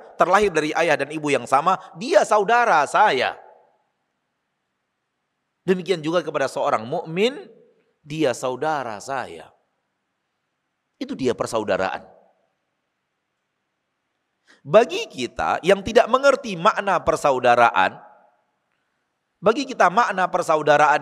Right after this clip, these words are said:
itu jauh di bawah makna pertemanan.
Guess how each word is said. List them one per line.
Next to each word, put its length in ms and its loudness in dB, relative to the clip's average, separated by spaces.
itu 320 -4
jauh 480 4
di 160 -8
bawah 400 4
makna 560 0
pertemanan. 1120 2